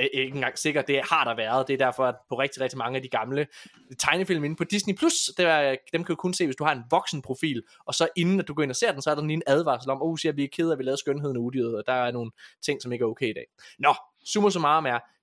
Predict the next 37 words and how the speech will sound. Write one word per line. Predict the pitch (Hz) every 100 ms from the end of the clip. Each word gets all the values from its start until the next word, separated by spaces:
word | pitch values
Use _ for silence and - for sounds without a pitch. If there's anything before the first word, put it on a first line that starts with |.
| _
øh, | 147 143 139 - _ _ _ _ _ _ _ -
der |
er | 208
det | 175
ligesom | 180 160 123 _ _ _
Mudfish, | 147 156 170 - 156
som | - 139
de | 131
hedder, | 151 117 110
de, | 160 135 120
eller | 120
Mundfish, | 123 160 170 151 -
øh, | 120 120 113
hvad | 117
hedder, | 123
de | 147 135
er | 110
blevet | - 120
anklaget | 143 135 110
for |
racisme. | - - 262 180 - - -
De | 165
har |
så | 160
været | 170 170
inde | 165 170 190 -
og | 131 120 - _ -
undskylde | 170 226 - 170
for | 139 147
det | 165
her. | 160
De | 143
har | 135
været | 143
inde | 180
og |
sige, | - 208 220